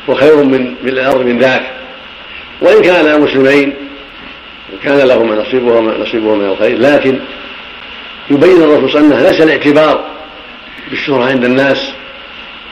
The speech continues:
أو بالمنزلة عند الناس أو بالغنى عند الناس أو بالجاه، هذا له أسبابه، فلا ينبغي العاقل أن يغتر بهذا،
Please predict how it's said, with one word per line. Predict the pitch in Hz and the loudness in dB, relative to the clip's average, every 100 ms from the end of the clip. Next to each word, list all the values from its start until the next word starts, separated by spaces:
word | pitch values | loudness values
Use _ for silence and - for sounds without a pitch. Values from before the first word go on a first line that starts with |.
| - | -4
أو | 120 | 0
بالمنزلة | 139 139 131 135 127 | 2 4 4 4 2
عند | 131 | 2
الناس | 131 123 131 135 - - - - | 2 2 2 0 -2 -12 -10 -4
أو | 127 | 0
بالغنى | 135 135 139 | 2 4 4
عند | 135 127 123 | 2 0 0
الناس | 123 135 139 135 - - - - - - - | 2 2 2 2 -4 -12 -18 -20 -20 -20 -4
أو | 127 | -2
بالجاه، | 127 135 131 143 135 - - - - - - - - - - - - - - | 0 2 4 4 2 -6 -14 -18 -20 -20 -20 -20 -20 -20 -20 -20 -20 -18 -4
هذا | 170 185 170 | 0 4 4
له | 139 | 2
أسبابه، | - 190 220 135 107 - - - - - - - - - - - - | 2 2 2 2 -2 -10 -18 -20 -20 -20 -20 -20 -20 -20 -20 -14 0
فلا | 143 175 | 2 4
ينبغي | 156 143 143 | 4 4 2
العاقل | 131 147 135 | 0 0 2
أن | 135 | 2
يغتر | 135 143 131 | 2 2 2
بهذا، | 117 104 - 98 | 2 0 0 0